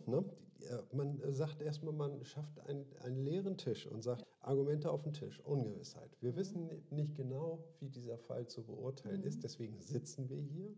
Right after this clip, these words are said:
Speaker 1: Wir haben
Speaker 2: Richtig.
Speaker 1: einen Konflikt und wissen nicht, wie er zu klären ist. Und das genau wollen wir hier tun.
Speaker 2: Mhm.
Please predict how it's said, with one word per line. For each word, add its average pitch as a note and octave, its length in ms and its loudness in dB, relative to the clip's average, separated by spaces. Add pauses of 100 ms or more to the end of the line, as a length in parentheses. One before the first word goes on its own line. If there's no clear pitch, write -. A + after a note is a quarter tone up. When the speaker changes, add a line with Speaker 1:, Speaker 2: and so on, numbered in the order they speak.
(100)
Speaker 1:
Wir - 140 -6
haben B2 140 -4
Speaker 2:
Richtig. - 180 -8
Speaker 1:
einen A#2 140 -4
Konflikt - 580 -2 (440)
und A2 180 -2
wissen A#2+ 220 -2
nicht, A2 180 -4
wie A2+ 80 -2
er G#2 140 0
zu - 140 -6
klären A2 380 -4
ist. B2 180 -6
Und G#2+ 120 -8
das A#2 220 -6
genau A2+ 380 2 (400)
wollen A#2 180 2
wir G#2 80 0
hier G#2+ 200 0
tun. G#3 360 6 (360)
Speaker 2:
Mhm. D#3+ 380 -2